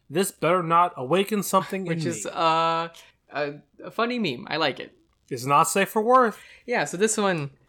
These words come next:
Speaker 1: Mm-hmm.
Speaker 2: obviously, the, the worst this week did in-, inspire a lot of sexual things, obviously. So this one describes,
Speaker 1: Of
Speaker 2: um,
Speaker 1: course.
Speaker 2: someone, uh,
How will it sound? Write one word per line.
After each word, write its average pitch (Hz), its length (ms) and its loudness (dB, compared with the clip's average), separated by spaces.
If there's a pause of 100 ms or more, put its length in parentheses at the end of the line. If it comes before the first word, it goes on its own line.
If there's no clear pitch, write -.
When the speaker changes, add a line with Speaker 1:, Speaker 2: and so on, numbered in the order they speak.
(120)
Speaker 1:
Mm-hmm. 120 200 -16
Speaker 2:
obviously, 170 640 0 (200)
the, 180 460 -2 (240)
the 190 140 -2
worst 156 260 -2
this - 180 -4
week 147 280 -2
did 143 200 -6
in-, 185 200 -2
inspire 156 380 0
a 156 40 -2
lot 135 200 -2
of 151 60 -4
sexual 165 300 -4
things, 139 460 -8
obviously. 135 680 -8 (240)
So 170 340 2
this 214 240 2
one 208 200 2
describes, 160 640 0
Speaker 1:
Of 143 180 2
Speaker 2:
um, 139 160 2
Speaker 1:
course. 170 400 -2
Speaker 2:
someone, 151 640 -4
uh, 127 240 -4